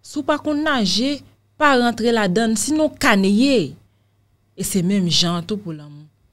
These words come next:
Si w wè w pa gen matirite, ou pa ka nan renmen, paske lèt enpòtan. Mete bibon nan bouch ou, cheri, tete, pito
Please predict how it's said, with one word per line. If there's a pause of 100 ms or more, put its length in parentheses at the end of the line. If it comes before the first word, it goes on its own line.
(260)
Si
w
wè
w
pa
gen
matirite, (340)
ou
pa
ka
nan
renmen, (260)
paske
lèt
enpòtan. (180)
Mete
bibon
nan
bouch
ou,
cheri, (240)
tete,
pito